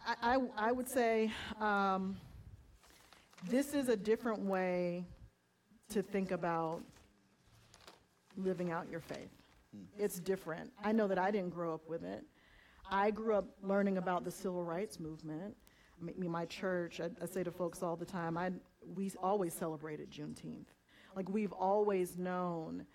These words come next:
Speaker 1: um, that liberation was a part of who we are as Christians,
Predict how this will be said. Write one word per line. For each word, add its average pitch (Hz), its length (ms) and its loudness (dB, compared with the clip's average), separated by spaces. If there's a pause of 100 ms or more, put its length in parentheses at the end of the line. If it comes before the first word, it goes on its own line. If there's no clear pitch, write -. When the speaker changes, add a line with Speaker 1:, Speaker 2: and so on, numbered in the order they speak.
(300)
Speaker 1:
um, 170 400 2 (100)
that 165 320 0 (100)
liberation 196 960 0 (640)
was 180 220 -2
a 175 40 2
part 185 480 -2 (100)
of 170 480 0 (340)
who 214 120 -2
we 190 220 2
are 170 360 2
as 208 200 -4
Christians, 220 800 -6